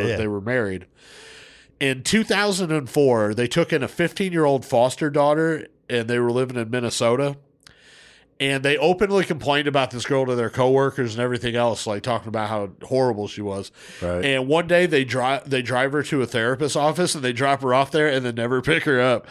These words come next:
Speaker 1: So, like, they just fucking
Speaker 3: Oh my
Speaker 2: Wow.
Speaker 3: God.
Speaker 1: unload
Speaker 2: Dude.
Speaker 1: this girl.
Speaker 2: No, dude, this story's fucked,
Speaker 1: Yeah.
Speaker 2: dude.
Speaker 1: So then in two thousand six, they take in three siblings from Texas, age seven, four, and two.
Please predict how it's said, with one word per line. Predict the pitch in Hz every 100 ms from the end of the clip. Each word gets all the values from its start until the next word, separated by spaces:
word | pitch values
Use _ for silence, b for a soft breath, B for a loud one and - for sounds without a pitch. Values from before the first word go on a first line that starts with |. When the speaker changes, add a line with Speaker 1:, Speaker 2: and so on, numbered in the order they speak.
| B B
Speaker 1:
So, | - 226
like, | 202 202
they | -
just | 190 190 180 -
fucking | 202 196 185 160
Speaker 3:
Oh | 156
my | 170 98
Speaker 2:
Wow. | 87 -
Speaker 3:
God. | 98 110 120 110 -
Speaker 1:
unload | 165 165 175
Speaker 2:
Dude. |
Speaker 1:
this | 143 135
girl. | - 151 127
Speaker 2:
No, | 170 151 131
dude, | 123 147
this | 156 165
story's | 247 226 135 104 - _ -
fucked, | 180 143
Speaker 1:
Yeah. | 127 123 107
Speaker 2:
dude. | 120 120 -
Speaker 1:
So | 165
then | 156 160 151
in | 135 135
two | 196
thousand | 202 180 185 147 127
six, | - 214 190 -
they | 143
take | 135 156 147
in | 127 110
three | - 151 233 233
siblings | - 190 170 170 151
from | - 123
Texas, | 151 135 - 104 101 - B B B
age | 127 127 107
seven, | - 156 156 170 151
four, | - 156 139
and | 120
two. | 107 147 120 92 92